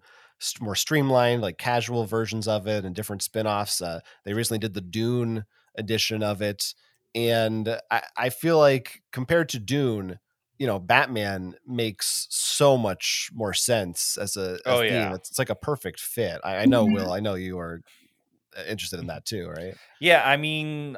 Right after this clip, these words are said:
Speaker 2: I'm a big fan of just these mystery solving games in general, but I feel a lot of times, I mean, fairly because, uh, you know, it's in the public domain, they go to Sherlock Holmes and stuff, but I, I feel like this is, like,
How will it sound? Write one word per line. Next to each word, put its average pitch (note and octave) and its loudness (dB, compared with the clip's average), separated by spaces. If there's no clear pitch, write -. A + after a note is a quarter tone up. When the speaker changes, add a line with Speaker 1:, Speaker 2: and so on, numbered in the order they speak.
Speaker 2:
I'm D3+ 4
a B2+ 4
big C3 0
fan C3 -2
of A2+ -2
just F3+ -2
these B2 -4
mystery A#2+ -4
solving A2 2
games G#2+ -4
in F2 -12
general, A#2 0
but G#2 2
I G2 2
feel A2+ 0
a G#2+ 2
lot A#2+ 8
of B2 -10
times, A2+ 0
I A#3 6
mean, A3 4
fairly F#3 10
because, C#3 4
uh, A#2 -10
you A#2 -12
know, G2+ 0
it's G2+ -6
in G#2 -10
the G2 -12
public G#2 -4
domain, G#2 -4
they G2+ -2
go G#2+ 0
to G2+ -4
Sherlock G#2 2
Holmes A#2 0
and F#2 -10
stuff, E2+ -2
but F2+ 2
I, A#2 -2
I A#2+ 0
feel C#3 2
like A#2+ 4
this B2 0
is, B2 -8
like, A2+ 2